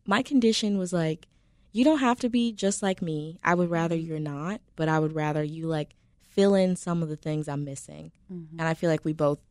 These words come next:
Speaker 1: do that for each other. So, like, I guess that was my condition. Like, we're not exactly the same, but, like, we still could, like,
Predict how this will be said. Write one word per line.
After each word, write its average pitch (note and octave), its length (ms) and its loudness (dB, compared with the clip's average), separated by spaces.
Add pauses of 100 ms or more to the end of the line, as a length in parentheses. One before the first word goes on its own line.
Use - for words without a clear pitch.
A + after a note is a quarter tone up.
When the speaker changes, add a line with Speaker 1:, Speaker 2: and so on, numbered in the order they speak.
(180)
Speaker 1:
do D3 140 -10
that - 180 -6
for C#3 160 -10
each C#3+ 180 -12
other. - 360 -14 (160)
So, D#3+ 220 -4
like, D3+ 300 -2 (300)
I G3+ 60 -6
guess C#4 160 0
that B3 120 2
was A3 120 2
my F#3 120 2
condition. D3+ 600 -6
Like, C#3+ 300 -8 (880)
we're A#3+ 160 4
not B3 160 6
exactly F3+ 400 0
the E3 80 -12
same, D3+ 640 -8
but, D#3 300 -10 (100)
like, - 380 -14 (280)
we E3 160 -2
still C#3+ 540 0 (1160)
could, - 180 -6 (100)
like, - 300 -10